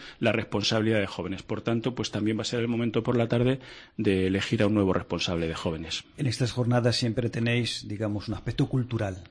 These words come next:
Speaker 2: ¿Este
Speaker 1: Sí.
Speaker 2: año?
Speaker 1: Sí, sí, sí, efectivamente. Aprovechamos para que es-, sea un momento de, de oración, de, de convivencia también, y siempre,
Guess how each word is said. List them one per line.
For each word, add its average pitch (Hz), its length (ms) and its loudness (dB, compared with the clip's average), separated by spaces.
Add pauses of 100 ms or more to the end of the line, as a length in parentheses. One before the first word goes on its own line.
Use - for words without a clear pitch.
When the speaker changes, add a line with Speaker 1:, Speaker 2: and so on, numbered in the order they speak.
(220)
Speaker 2:
¿Este 123 180 0
Speaker 1:
Sí. 120 100 2
Speaker 2:
año? 139 360 2 (120)
Speaker 1:
Sí, 104 260 6
sí, 113 160 0
sí, - 120 -2
efectivamente. 107 520 0
Aprovechamos 117 580 2
para 101 220 -2
que 117 100 -4
es-, - 160 -6 (280)
sea 117 280 -2
un 110 180 0
momento 110 400 4
de, 104 160 2
de 110 140 4
oración, 131 560 4 (680)
de, 110 680 4
de 113 120 2
convivencia 120 560 2
también, 143 420 6
y 165 220 4
siempre, 117 840 2